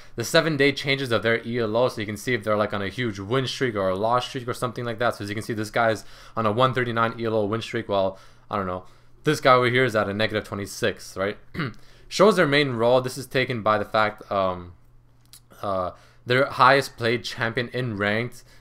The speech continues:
uh, you know, depending on if the champion's, like, uh, Karthus, then, you know, it'll probably say caster, or if it's, like, uh, Ashe, then it'll probably say A D carry, so, like, you know, him, probably Vayne, you know, so it's A D carry.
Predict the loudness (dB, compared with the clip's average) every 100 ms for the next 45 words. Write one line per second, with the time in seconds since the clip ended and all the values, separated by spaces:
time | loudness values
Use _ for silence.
0 | -8 -4 -2 -4 -6 -6 -4 -4 -6 -4
1 | -4 -4 -6 -8 -6 -6 0 2 4 2
2 | -6 -6 -6 -2 -2 -2 -4 -4 -6 -6
3 | -4 -4 -6 -8 -6 -6 -8 -8 -6 -6
4 | -8 -18 -18 -16 -10 -2 -2 4 4 4
5 | 2 -6 -4 -2 -2 -2 -4 -4 -4 -8
6 | -2 0 0 -4 -6 -6 -6 -6 -6 -4
7 | -6 -6 -4 -4 -6 -10 -12 -14 -12 -12
8 | -6 -6 -6